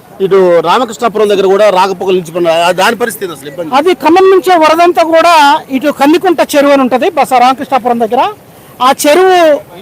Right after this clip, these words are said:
Speaker 2: బాగా మునిగినట్లయితే, ఎక్కువ నీళ్ళు వచ్చినట్లయితే అలుగుపడి ఆ నీళ్లు కూడా ఏట్లోకి పోయే అవకాశం ఉంటది. కాబట్టి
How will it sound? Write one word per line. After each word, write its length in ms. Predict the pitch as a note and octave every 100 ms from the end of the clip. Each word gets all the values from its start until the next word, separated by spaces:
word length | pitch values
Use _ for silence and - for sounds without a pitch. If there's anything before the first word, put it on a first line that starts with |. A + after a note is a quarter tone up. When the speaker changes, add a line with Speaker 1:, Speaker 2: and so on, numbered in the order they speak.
| -
Speaker 2:
బాగా 320 | A3+ C#4+ F4 E4
మునిగినట్లయితే, 960 | C#4 D#4+ F#4 F4 D#4+ D4 C4+ E4+ F#4+ D4
ఎక్కువ 260 | C4+ F#4+
నీళ్ళు 220 | E4+ D#4 D4
వచ్చినట్లయితే 680 | D4+ C#4+ C#4+ C#4 D#4+ G4+ F#4 - - -
అలుగుపడి 840 | B3 F4+ G4 F#4+ E4+ E4+ E4 D#4 F#4 - -
ఆ 140 | C4+ F#4
నీళ్లు 280 | G#4 G4+
కూడా 220 | F#4+ F#4+ F4+
ఏట్లోకి 440 | D#4 F4+ G4 G4
పోయే 200 | E4 E4
అవకాశం 520 | D4+ C#4+ E4 E4+ E4+
ఉంటది. 260 | D4 C#4+ B3+
కాబట్టి 520 | A#3 A#3 A3+ E4